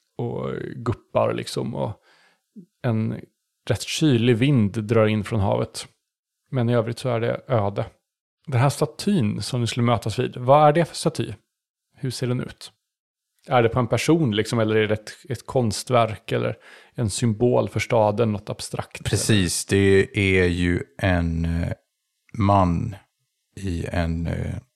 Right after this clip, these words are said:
Speaker 2: kostym som håller upp en fackla. Och så håller han ett gäng böcker i andra armen, underarmen.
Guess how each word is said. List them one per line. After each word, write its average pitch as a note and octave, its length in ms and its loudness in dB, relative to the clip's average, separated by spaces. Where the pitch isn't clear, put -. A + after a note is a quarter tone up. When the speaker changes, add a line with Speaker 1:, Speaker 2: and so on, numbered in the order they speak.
Speaker 2:
kostym F2+ 600 -2
som - 420 -2
håller E2+ 380 0
upp F2 260 0
en F2 120 0
fackla. - 540 -4
Och B2 120 0
så A2 80 2
håller G2 240 6
han F#2 160 6
ett F2+ 160 -2
gäng F#2 260 4
böcker F#2+ 460 4
i E2+ 100 2
andra E2+ 360 0
armen, E2+ 240 -4
underarmen. D#2+ 440 -2